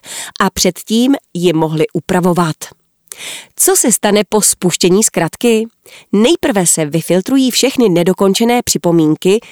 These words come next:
s termínem splnění po prvním první dva tisíce dvacet dva. Starší nesplněné v seznamech snad nemáte, ne? Otevře se okno se seznamem těchto připomínek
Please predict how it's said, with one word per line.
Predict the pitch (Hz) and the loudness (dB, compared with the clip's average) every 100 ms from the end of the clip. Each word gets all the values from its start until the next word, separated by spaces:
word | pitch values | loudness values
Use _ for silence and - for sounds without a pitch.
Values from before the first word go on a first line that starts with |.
| _ | _
s | - - | -6 -2
termínem | 311 320 311 214 143 143 | 0 2 4 2 0 0
splnění | - - 226 269 262 262 | -4 0 0 2 2 2
po | - 160 | 0 -4
prvním | - 254 262 170 143 | -2 0 2 2 0
první | 196 202 220 220 - - - | -2 2 2 2 -2 -12 -4
dva | 165 208 | -2 -2
tisíce | - - 165 160 | -2 -2 -2 -2
dvacet | 151 165 160 | -2 -2 -2
dva. | 151 170 165 - _ - - - - | -2 -2 -2 -6 _ -20 -20 -12 -8
Starší | - 247 233 220 | -2 0 2 2
nesplněné | 175 - 208 208 202 | 2 0 0 2 2
v | 196 | 0
seznamech | - 165 180 190 202 | -2 0 2 0 -2
snad | - 175 - | -2 -4 -2
nemáte, | 160 170 190 190 - 151 | 0 4 4 2 -2 -2
ne? | 151 190 254 _ _ - - - _ - | 0 0 -2 _ _ -20 -18 -18 _ -4
Otevře | 196 190 175 190 | -2 0 0 0
se | 226 | 0
okno | - 220 240 254 294 - | 0 -2 0 0 0 -2
se | - 185 | 0 0
seznamem | - 160 165 165 196 | 0 0 2 2 2
těchto | 233 233 - | 0 -2 -2
připomínek | - 156 170 170 175 240 | -4 -2 2 2 2 0